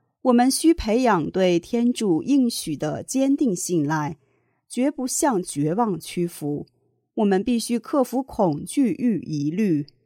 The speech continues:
相信掌管世界及个人历史的主已复活。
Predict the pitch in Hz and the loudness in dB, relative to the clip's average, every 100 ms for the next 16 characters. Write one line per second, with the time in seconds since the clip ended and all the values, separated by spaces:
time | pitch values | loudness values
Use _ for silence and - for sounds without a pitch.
0 | _ - 320 320 349 339 302 247 156 160 | _ -4 2 4 4 4 4 4 0 2
1 | 233 170 180 226 214 - 208 175 170 156 | 0 0 0 -2 -2 0 2 2 0 -2
2 | 170 - 254 180 175 262 240 208 - 151 | -2 2 2 2 2 2 0 -2 -4 -2
3 | 196 190 156 - 165 147 127 202 175 - | -2 0 -2 -4 -4 -4 -6 -6 -6 -6
4 | 147 147 143 | -8 -8 -10